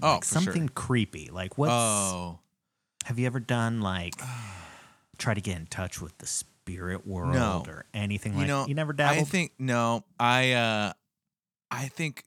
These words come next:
Speaker 1: you know, growing up, first off, we didn't celebrate Halloween.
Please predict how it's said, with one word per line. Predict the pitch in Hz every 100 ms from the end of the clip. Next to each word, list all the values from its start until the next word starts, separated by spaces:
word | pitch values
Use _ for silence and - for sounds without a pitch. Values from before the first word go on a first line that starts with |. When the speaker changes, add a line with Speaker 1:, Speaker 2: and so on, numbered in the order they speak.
| -
Speaker 1:
you | 117
know, | 104
growing | 101 107 107 107 101 92
up, | 90 101 - - _
first | 185 196
off, | 139 113 -
we | 120 139
didn't | 202 139 -
celebrate | - 92 95 87 90 90 - _ -
Halloween. | 90 87 113 113 -